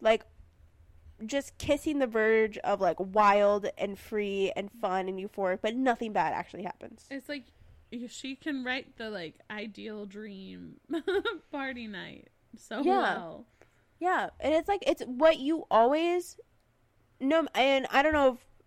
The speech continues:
Speaker 1: this is for everybody, but for me, whenever I was growing up and I was in college, that's always what we, like, wanted to happen when you had a night out. You know what I mean?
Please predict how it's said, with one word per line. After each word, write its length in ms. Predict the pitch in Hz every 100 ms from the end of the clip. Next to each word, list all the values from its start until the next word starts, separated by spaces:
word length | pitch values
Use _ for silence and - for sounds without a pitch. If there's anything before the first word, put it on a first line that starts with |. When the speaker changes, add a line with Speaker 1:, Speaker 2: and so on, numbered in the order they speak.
| _ _ - -
Speaker 1:
this 200 | - 220
is 80 | 214
for 100 | -
everybody, 480 | 190 185 190 180 185
but 300 | 196 190 - -
for 560 | - 226 220 214 214 226 _ _ _ _
me, 240 | 247 302 302
whenever 260 | 247 226 214
I 60 |
was 100 | 214
growing 240 | 220 214 214
up 100 | 208
and 120 | 196
I 80 | 190
was 140 | 190
in 100 | 180
college, 400 | - 202 190 202
that's 180 | 202 - _ _ _
always 420 | 247 285 302 262 214
what 160 | 214
we, 140 | 220 220 196 -
like, 160 | 202
wanted 640 | 196 208 233 220 214 202 220
to 80 | -
happen 640 | 226 226 196 - 180 170 226 _ _ _ _
when 180 | 240 233
you 280 | 240 226 214 - 214
had 200 | 214 196
a 60 |
night 200 | 185 143
out. 320 | - 98 - - _ _ _ _ -
You 140 | 247
know 60 | 226
what 100 | 214
I 60 | 208
mean? 320 | 185 180 226